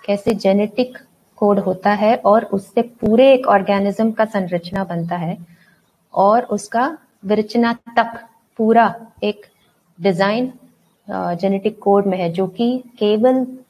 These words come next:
दो, तीन या चार chemicals का combination है। ये बहुत ही fascinating है। इसको, ये fascinating है और अद्भुत है और मानव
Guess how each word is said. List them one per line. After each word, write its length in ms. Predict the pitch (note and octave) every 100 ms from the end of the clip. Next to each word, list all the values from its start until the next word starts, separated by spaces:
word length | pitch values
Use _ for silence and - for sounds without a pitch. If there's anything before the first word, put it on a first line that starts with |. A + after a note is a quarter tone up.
| _ -
दो, 200 | G3+ A#3
तीन 340 | A#3 A#3+ A#3+ A#3
या 100 | A3+
चार 400 | - G#3+ A3+ B3
chemicals 640 | A3+ G3+ G3 G3+ G3 -
का 260 | - C4+ - _ -
combination 560 | F#3+ F#3 F3+ F3 F3+
है। 320 | F3 D#3+ - -
ये 380 | _ _ -
बहुत 260 | F#3 F#3+ F#3+
ही 60 | G#3
fascinating 680 | F#3 F#3+ F#3+ F#3+ F#3 G#3
है। 160 | F#3 A3 - _ _ _ -
इसको, 520 | G3 _ G#3+ A#3 D4 - - - -
ये 80 | G3+
fascinating 640 | G3+ F#3 - A3+ A3+ A#3
है 80 | A#3+
और 100 | A#3+
अद्भुत 440 | A3+ F#3+ A#3+ A3 A3+
है 140 | A#3
और 200 | A#3 A#3
मानव 540 | G3+ G3 F#3+ G3+ A3